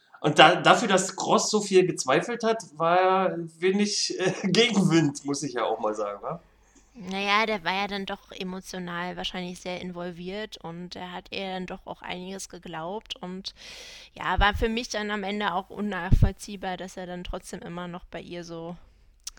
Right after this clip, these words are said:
Speaker 2: ah, da auf den Leim gegangen ist.
Speaker 1: Äh, das ist ja interessant. Wir haben ja damals Falke und Lorenz alle, äh, glaube, viele Folgen geguckt, äh, Horsch. Und Falke und Lorenz hatten ja tatsächlich mal ein Abenteuer in einem Hotel.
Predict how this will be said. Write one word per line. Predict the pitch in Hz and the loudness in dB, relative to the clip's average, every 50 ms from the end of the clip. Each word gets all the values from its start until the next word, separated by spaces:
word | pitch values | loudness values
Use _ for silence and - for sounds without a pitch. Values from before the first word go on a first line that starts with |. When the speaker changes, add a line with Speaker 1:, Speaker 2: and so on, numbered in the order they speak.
| - - - - - - - - - - - - - - - - - - - - | -20 -20 -20 -20 -20 -20 -20 -20 -20 -20 -20 -20 -20 -20 -18 -18 -20 -18 -12 -8
Speaker 2:
ah, | - - - - | -6 -4 -4 -2
da | 214 185 160 | -2 -2 2
auf | 185 185 | 6 8
den | - 196 | 8 8
Leim | 180 165 175 190 202 | 8 6 -2 -4 -6
gegangen | 220 190 - 165 165 175 180 180 | -6 -6 -6 -6 -4 -4 -6 -6
ist. | 170 180 185 185 - - - - - - - - | -6 -6 -8 -8 -10 -12 -14 -14 -14 -12 -6 -4
Speaker 1:
Äh, | - | -2
das | - 160 165 175 | 0 2 2 2
ist | 180 - - | 2 4 6
ja | 220 208 | 6 6
interessant. | 202 190 180 170 180 160 151 143 165 | 6 4 2 4 4 4 4 4 4
Wir | 151 151 | 6 6
haben | 165 190 | 8 8
ja | 190 185 | 8 8
damals | - 156 160 175 175 170 - | 8 8 6 6 6 4 2
Falke | - 139 135 147 151 - 165 | 2 4 4 4 6 4 4
und | 147 135 | 2 2
Lorenz | 123 127 131 143 151 185 196 190 190 | 2 2 2 2 2 2 2 0 -2
alle, | - 120 135 143 143 139 - - - 110 | -4 -2 0 0 0 0 -2 -4 -6 -4
äh, | 123 123 | -6 -4
glaube, | 123 131 135 135 139 147 135 - - | 0 2 2 4 6 4 2 2 0
viele | - 175 151 151 | -2 -2 -2 -2
Folgen | 147 - 143 139 139 143 143 | 2 2 2 4 4 2 -2
geguckt, | 127 117 - - 185 190 - - - - 160 143 147 139 - 143 127 | -4 -6 -8 -8 -8 -8 -10 -14 -14 -14 -14 -14 -14 -18 -16 -10 -6
äh, | 135 156 | -2 0
Horsch. | 156 175 214 226 - - - - _ _ _ _ _ _ _ _ _ _ _ _ _ _ _ - | 4 4 4 4 2 -4 -8 -12 _ _ _ _ _ _ _ _ _ _ _ _ _ _ _ -6
Und | 143 143 143 147 147 143 143 143 143 139 | -2 0 2 2 4 6 6 6 4 4
Falke | - - 147 156 156 202 | 4 4 4 4 4 4
und | 175 143 | 4 6
Lorenz | 143 156 170 190 180 165 - | 6 4 4 4 2 0 0
hatten | 175 180 202 165 | 0 0 0 0
ja | 135 - | 0 0
tatsächlich | - 135 131 - 143 139 - 143 - 143 | -2 -4 -6 -6 -8 -8 -8 -8 -6 -2
mal | 135 120 117 117 | -2 0 0 0
ein | 117 | 2
Abenteuer | - 135 147 180 190 180 - 156 156 160 156 135 | 6 8 8 8 8 6 4 4 4 4 4 4
in | 143 156 151 | 2 0 0
einem | 147 139 131 | 0 -2 -4
Hotel. | 135 139 - 143 143 135 120 107 98 - | -6 -8 -4 0 2 2 2 0 -4 -8